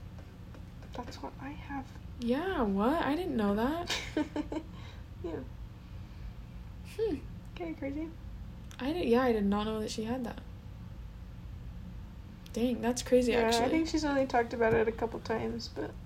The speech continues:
Speaker 1: kinda fun.
Speaker 2: Dang.
Speaker 1: Not really for her, but
Speaker 2: Kinda fun.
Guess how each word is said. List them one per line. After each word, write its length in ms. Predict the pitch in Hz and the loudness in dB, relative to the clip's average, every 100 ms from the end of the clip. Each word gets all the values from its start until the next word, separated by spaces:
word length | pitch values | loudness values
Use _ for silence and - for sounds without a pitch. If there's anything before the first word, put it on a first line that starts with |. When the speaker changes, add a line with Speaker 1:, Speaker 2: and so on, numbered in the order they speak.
| - - - - - - - - - - - - - - - | -12 -12 -12 -12 -12 -12 -12 -10 -10 -10 -10 -12 -10 -10 -6
Speaker 1:
kinda 180 | 175 160 | -4 -2
fun. 260 | 240 254 302 - - - | -2 -2 -4 -10 -12 -4
Speaker 2:
Dang. 520 | 226 226 220 202 202 | 0 2 4 2 0
Speaker 1:
Not 120 | - | 0
really 220 | - 247 294 - | -2 -2 0 4
for 140 | 254 | 4
her, 300 | 254 277 269 262 | 4 0 -2 -4
but 220 | - - | -4 0
Speaker 2:
Kinda 280 | - 370 339 | 2 2 2
fun. 300 | - - | 2 4